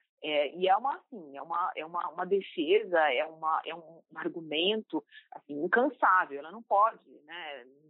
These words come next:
Ela, é, é, ela não pode, é, se, se, desis-, a gente não pode desistir ao primeiro obstáculo, justamente porque a gente não tem esse costume, né?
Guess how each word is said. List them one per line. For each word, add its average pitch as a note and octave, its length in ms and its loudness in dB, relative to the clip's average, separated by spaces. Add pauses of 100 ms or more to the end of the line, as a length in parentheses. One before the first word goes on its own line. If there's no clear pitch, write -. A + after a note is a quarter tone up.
(200)
Ela, D3+ 280 -4
é, C3+ 60 -2
é, C3+ 360 -6 (120)
ela D3+ 140 -6
não G3+ 120 -4
pode, F#3+ 560 4 (320)
é, C3+ 400 -12 (120)
se, D#3 240 -14 (220)
se, - 360 -8
desis-, D#3+ 360 -2 (540)
a D3 220 2
gente F3+ 180 -4
não C4+ 100 4
pode B3 320 2
desistir F#3+ 640 -14 (260)
ao - 120 -2
primeiro G3+ 340 0
obstáculo, A3 720 2
justamente C4+ 680 -8
porque G#3 400 -4
a G3+ 60 -2
gente G#3+ 240 -10
não C#4 120 -6 (100)
tem A3+ 260 -4
esse F3+ 140 -14
costume, C#3 580 -14
né? F3+ 240 4